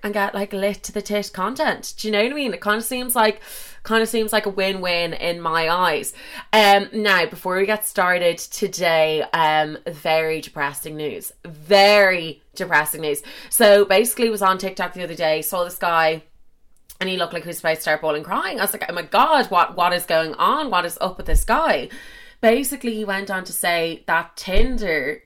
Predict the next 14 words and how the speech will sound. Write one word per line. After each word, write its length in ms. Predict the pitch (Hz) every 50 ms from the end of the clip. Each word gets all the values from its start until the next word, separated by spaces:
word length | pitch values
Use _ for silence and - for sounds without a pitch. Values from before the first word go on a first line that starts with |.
| _ _
that 220 | - 190 190 185 -
Tinder's 680 | - 185 185 202 220 226 214 180 160 151 151 151 - - - _ -
algorithm 840 | 180 185 190 196 202 196 196 170 160 156 151 147 127 107 107 156 151 - - - - - - - _ _ _ _ -
honestly 840 | 190 190 190 190 208 214 208 - - 214 202 196 190 185 185 185 -
works 640 | - 175 160 170 170 180 196 190 - - - - - - -
out 580 | 175 185 180 175 170 170 165 156 - - - - - _
what 540 | - 180 160 151 170 165 170 175 175 - -
type 360 | - - 185 170 175 180 -
of 120 | 165 - -
people 420 | 180 180 202 214 - 254 254 269
should 300 | 262 - - 202 - -
be 200 | 170 170 - - -
in 300 | 175 185 185 190 190 185
your, 600 | 175 170 170 165 165 165 160 156 151 151 147 143